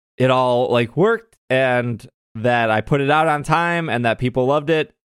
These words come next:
And I think the takeaway from that is that even though I probably slept less that week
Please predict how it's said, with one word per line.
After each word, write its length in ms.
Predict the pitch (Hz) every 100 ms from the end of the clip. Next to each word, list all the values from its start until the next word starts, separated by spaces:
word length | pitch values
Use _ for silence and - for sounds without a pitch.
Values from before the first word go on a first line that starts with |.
| _
And 340 | 127 123 120 110
I 100 | 120
think 540 | 160 147 - - - _ _ _ _ _ 123
the 100 | 123
takeaway 520 | - 277 220 151 127
from 160 | 127
that 240 | 120 113 -
is 460 | 117 117 107 107 - _ _ _ _
that 180 | 135 143
even 300 | 160 170 160
though 260 | 147 143 139
I 460 | 120 127 123 120 107
probably 320 | - 135 123
slept 360 | - 147 143 135
less 260 | 139 135
that 220 | - 139 113
week 400 | 139 131 -